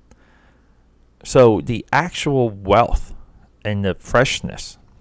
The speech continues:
and the importance of the X-Men franchise that has been with people now for a long time,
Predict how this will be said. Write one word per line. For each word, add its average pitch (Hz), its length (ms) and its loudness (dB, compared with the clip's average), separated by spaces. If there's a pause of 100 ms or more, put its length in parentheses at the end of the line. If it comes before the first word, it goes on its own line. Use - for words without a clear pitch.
and 110 160 -4
the 101 100 -2
importance - 880 -2
of 95 120 -8
the 104 120 -6
X-Men 90 300 -6
franchise - 720 -6
that 90 140 -4
has 104 180 -6
been 123 260 -2
with 117 220 -4
people 117 320 -4
now 95 320 -4
for - 280 -10
a 85 120 -6
long 95 760 0
time, 90 360 -4